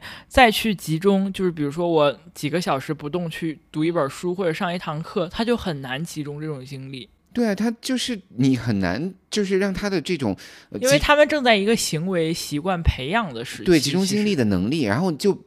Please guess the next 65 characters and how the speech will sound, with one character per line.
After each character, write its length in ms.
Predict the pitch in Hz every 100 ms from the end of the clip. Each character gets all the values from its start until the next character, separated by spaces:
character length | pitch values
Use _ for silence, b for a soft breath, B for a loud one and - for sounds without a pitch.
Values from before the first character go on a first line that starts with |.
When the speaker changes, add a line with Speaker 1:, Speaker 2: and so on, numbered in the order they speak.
| _
Speaker 2:
连 260 | 113 113 185
我 380 | 185 113 95 -
啊， 240 | 82 85 - B B B B
连 300 | 110 131 196
我 440 | 156 90 78 78 -
四 280 | - - 185
十 200 | 127 135
多 320 | 160 165 160
了， 260 | 131 80 - B B -
然 100 | 131
后 320 | 180 143 107 -
接 200 | - 185
受 160 | 202 180
过 200 | 123 131
传 200 | - 104
统 140 | 135
教 240 | 92 113 98
育 100 | 95
的 120 | 85
我 340 | 95 104 82
都 160 | 76 170
沉 240 | - 117
迷， 280 | 98 101 95
你 220 | 117 135
想 260 | 214 110 107
小 160 | 127 95
朋 240 | 101 123
友 160 | 185 117
能 220 | 92 131
不 140 | 190
沉 200 | 175 101
迷 220 | 92 92
吗？ 340 | 87 87 90 120
Speaker 1:
对， 280 | - 165 139 _
其 100 | -
实 120 | 240 233
这 120 | 277
一 20 |
点 200 | 208 175
我 80 | 165
觉-， 80 | 160 _ _
我 120 | 185
们 120 | 160
都 140 | 165 208
觉 80 | 190
得 100 | 165
社 160 | -
交 140 | 175 175
媒 160 | 165
体 160 | 165 139
对 160 | -
小 180 | 170 147
朋 200 | 131 135
友 80 | 131
的 100 | 156
伤 260 | 143 160 156
害 140 | 147
是 140 | 139
特 160 | 151 -
别 160 | 151 123
大 200 | 131 104
的， 120 | 110
尤 160 | 151
其 120 | 180 214
是， 240 | 202 208